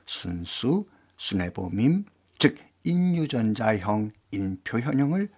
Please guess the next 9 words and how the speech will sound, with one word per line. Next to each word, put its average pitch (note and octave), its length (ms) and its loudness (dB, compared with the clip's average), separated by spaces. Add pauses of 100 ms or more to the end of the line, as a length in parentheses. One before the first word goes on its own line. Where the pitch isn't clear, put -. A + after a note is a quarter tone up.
발견합니다. - 880 -8 (2500)
한드의 D#3+ 800 2
인유전자형, D#3 1200 2 (1040)
선량한 F2+ 600 -4
밈, F#2 280 -4 (240)
아름다운 B2 760 4 (220)
밈입니다. - 680 -8 (2500)
착하고 - 720 2
어짐, G#2+ 260 -4